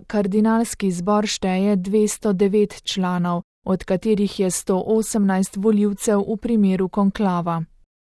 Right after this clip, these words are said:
Giovanni Kelly se je rodil leta tisoč devetsto osemnajst v Torinu v Italiji.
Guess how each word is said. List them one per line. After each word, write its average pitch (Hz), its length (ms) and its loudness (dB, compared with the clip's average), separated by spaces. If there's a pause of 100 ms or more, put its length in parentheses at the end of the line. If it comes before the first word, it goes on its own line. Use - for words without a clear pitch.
(140)
Giovanni 185 580 2
Kelly 226 420 2
se - 200 0
je 190 140 4
rodil 202 320 2
leta 220 340 2
tisoč 233 480 -2
devetsto 196 720 2
osemnajst 196 840 0
v 185 140 0
Torinu 208 680 2
v 214 180 4
Italiji. 185 600 2